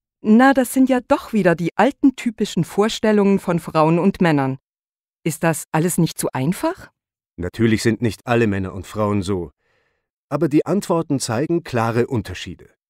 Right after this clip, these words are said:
Speaker 2: Es ist wichtig, dass man nicht den perfekten Partner sucht und den anderen oder die andere liebt,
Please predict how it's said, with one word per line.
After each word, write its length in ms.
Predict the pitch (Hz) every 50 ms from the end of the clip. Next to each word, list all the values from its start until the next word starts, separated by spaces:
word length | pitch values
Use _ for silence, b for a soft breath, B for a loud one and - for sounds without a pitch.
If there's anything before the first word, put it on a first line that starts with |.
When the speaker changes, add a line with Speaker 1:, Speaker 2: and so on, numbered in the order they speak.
| _ _ _ _ _ _ _ -
Speaker 2:
Es 120 | - - 190
ist 120 | 180 -
wichtig, 440 | 135 135 - - 117 101 - - - _ _ _ _ _ _ _ _
dass 160 | - 127 -
man 140 | 131 127 117
nicht 260 | 117 117 - - - - _
den 460 | - 98 131 135 147 156 123 85 76 69 _ _ _
perfekten 520 | - 107 98 - 131 123 - - - 92 -
Partner 420 | - 110 120 113 98 104 98 90
sucht 380 | 82 101 107 110 98 - _ - b b b b b b
und 240 | 156 165 - -
den 120 | - 165 156
anderen 520 | - 147 151 156 156 151 135 151 156 160
oder 280 | 120 - 165 151 131 123
die 320 | 110 107 123 135 - -
andere 300 | 127 127 131 135 139 139
liebt, 520 | 135 147 135 110 95 87 - _ - -